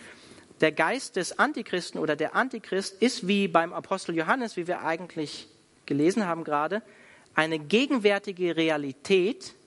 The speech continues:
die sich darin zeigt, dass Personen zur Zeit von Johannes, Irrlehrer,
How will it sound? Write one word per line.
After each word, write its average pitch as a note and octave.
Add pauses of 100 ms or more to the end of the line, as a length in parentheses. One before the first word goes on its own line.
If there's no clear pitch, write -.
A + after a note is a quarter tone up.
(280)
die F3
sich E3+
darin G#3+
zeigt, F3+
dass E3
Personen G3 (1160)
zur -
Zeit E3+
von D#3
Johannes, D3+
Irrlehrer, G3